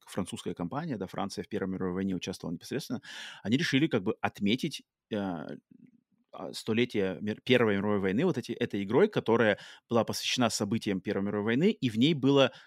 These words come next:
кроме самой игры, там, персонажей, сюжета и все такое, там в ней было очень много прямо таких текстовых, знаешь, эм, всяческих, а, записок и разъяснений прямо про историю мировой войн-, Первой мировой войны. То есть там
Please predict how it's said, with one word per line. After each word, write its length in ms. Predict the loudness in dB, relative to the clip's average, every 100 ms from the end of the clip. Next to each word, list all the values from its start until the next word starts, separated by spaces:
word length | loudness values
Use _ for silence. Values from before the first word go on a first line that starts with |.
| 0
кроме 280 | 4 6 4
самой 360 | 2 4 4
игры, 240 | 4 4 4
там, 220 | 2 -2 -4
персонажей, 680 | -6 -2 0 0 0 -4 -6
сюжета 380 | -6 -2 -2 -2
и 40 |
все 100 | -8
такое, 220 | -4 -2
там 160 | 2 2
в 40 |
ней 100 | 2 2
было 180 | 4
очень 240 | 4 2 2
много 260 | 2 2 0 _ -20 -20 -20 _ _
прямо 380 | 0 2 2 -2 -6
таких 320 | -16 -16 -2
текстовых, 520 | 0 0 0 0 0
знаешь, 420 | 0 0 0 -4 -6
эм, 600 | -6 -6 -6 -8 -10 -14 -16 -20 -20 -20 -20 _ _ _ _ _
всяческих, 580 | -10 -8 -8 -10 -12 -14 -18 -12
а, 380 | -10 -8 -8 -10
записок 580 | -10 -6 -2 0 -2 -4 -2
и 180 | -2
разъяснений 640 | 0 -4 -6 -4 0 0 2
прямо 260 | 2 2
про 240 | 2 4 4
историю 380 | 4 2 4 4
мировой 280 | 2 2 2
войн-, 220 | 0 0
Первой 220 | 2 2
мировой 240 | 2 0 0
войны. 240 | 2 2
То 80 | 0
есть 100 | -6
там 120 | -6